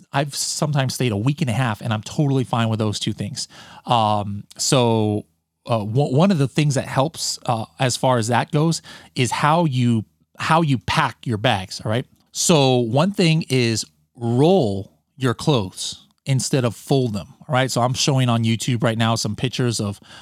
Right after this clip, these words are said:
of rolling, uh, of rolling your, um, your, you know, in order to pack your bags here. But you, you, you can actually save a lot of space if you roll it. So the way you do it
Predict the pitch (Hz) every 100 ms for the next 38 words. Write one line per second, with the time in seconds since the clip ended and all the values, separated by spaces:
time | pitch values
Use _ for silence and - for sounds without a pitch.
0 | - - 113 101 110 113 127 127 123 123
1 | 127 - - - - 120 107 107 113 113
2 | 123 131 131 117 107 107 101 - 110 98
3 | 98 - - 123 110 104 101 147 113 104
4 | 117 117 - - - 123 135 104 202 139
5 | 135 156 165 165 - - - - 131 135
6 | 123 - _ _ _ _ _ _ - 147
7 | 127 196 - - - - _ _ _ 127
8 | 127 196 220 143 147 - 139 - - 120
9 | 131 139 - 202 156 110 123 - - 117
10 | 107 101 - - 117 147 156 - 139 -
11 | 120 113 113 101 98 135 127 147 262 254
12 | 123 131 107